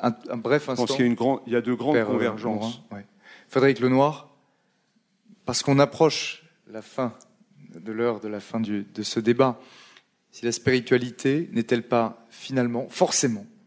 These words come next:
Speaker 1: une démarche intellectuelle qui vise à la transcendance ? Et pour faire écho à ce que disait Michel Stavroux, citant, euh,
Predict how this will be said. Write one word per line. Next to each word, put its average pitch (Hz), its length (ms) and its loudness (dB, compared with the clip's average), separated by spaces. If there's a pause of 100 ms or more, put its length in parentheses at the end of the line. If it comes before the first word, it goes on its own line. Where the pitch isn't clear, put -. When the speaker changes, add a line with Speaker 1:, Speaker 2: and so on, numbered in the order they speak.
(160)
Speaker 1:
une 120 160 0
démarche 120 440 2
intellectuelle 127 580 -2
qui - 140 -12
vise 117 220 -6
à 113 40 -2
la 110 120 0
transcendance ? 104 880 -10 (760)
Et 107 120 -10
pour 113 240 -8
faire 117 220 0
écho 113 300 0
à 123 60 -2
ce - 80 -6
que - 80 -6
disait 110 240 -4
Michel 110 260 -4
Stavroux, 113 520 -4 (420)
citant, 120 560 0
euh, 107 320 -2